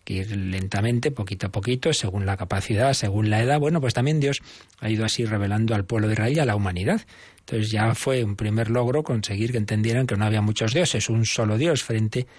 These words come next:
al politeísmo de los pueblos circundantes. Israel tiene esa fe. El Señor es el único Dios, amarás al Señor tu Dios. Y una vez que eso ya estaba claro, ya había que revelar que ese único Dios a la vez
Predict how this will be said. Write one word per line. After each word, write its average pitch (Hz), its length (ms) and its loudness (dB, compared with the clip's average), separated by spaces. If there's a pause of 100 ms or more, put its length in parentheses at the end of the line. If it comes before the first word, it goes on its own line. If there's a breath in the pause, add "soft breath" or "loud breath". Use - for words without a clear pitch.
(240 loud breath)
al 104 220 0
politeísmo 110 720 2
de 101 100 0
los 95 200 -2
pueblos 117 340 0
circundantes. 156 800 0
Israel 104 340 -2
tiene 107 280 2
esa 104 200 -2
fe. 98 340 0 (540 loud breath)
El 101 140 -6
Señor 104 400 0
es 98 180 0
el 87 140 2
único 170 340 2
Dios, 104 260 -2
amarás 107 520 2
al 98 120 2
Señor 98 380 -2
tu - 140 -4
Dios. - 360 -4
Y - 60 -4
una 208 160 4
vez 185 180 2
que 147 100 -2
eso 131 120 -2
ya 120 80 2
estaba 131 300 0
claro, 131 260 0 (460 loud breath)
ya 117 320 0
había 127 280 0
que 127 120 -2
revelar 127 400 0
que 131 100 -2
ese 135 340 0
único 156 380 2
Dios 135 260 0
a 127 60 0
la 117 120 0
vez 117 220 -2